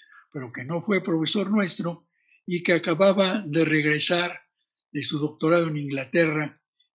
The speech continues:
y que se llamaba Alfonso Mondragón, que desgraciadamente los dos ya no están con nosotros. Pues Alfonso Mondragón, que era, que se hizo luego conocido porque le gustaba poner toritos a todo el mundo,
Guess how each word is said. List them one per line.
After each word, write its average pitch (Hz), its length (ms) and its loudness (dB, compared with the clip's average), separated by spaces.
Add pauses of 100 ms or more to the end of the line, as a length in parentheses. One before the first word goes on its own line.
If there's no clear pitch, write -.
y 151 140 -12
que 151 140 -2
se 143 140 -2
llamaba 156 480 0
Alfonso 156 500 -2
Mondragón, 135 680 -4 (480)
que 143 100 -6
desgraciadamente 160 800 -2
los 139 220 -2
dos 160 460 2
ya 156 180 -4
no 143 80 -4
están 143 240 -6
con 139 160 -14
nosotros. - 400 -16 (1200)
Pues 151 140 -2
Alfonso 202 420 4
Mondragón, 202 760 4
que 156 200 0
era, 165 360 0 (1080)
que - 100 -8
se 165 140 0
hizo 185 240 4
luego 170 260 6
conocido 156 800 2 (380)
porque 120 240 -12
le 127 160 -10
gustaba 180 420 2
poner 165 320 -6
toritos 170 480 0
a 143 100 -10
todo 185 240 2
el 185 60 -4
mundo, 190 560 0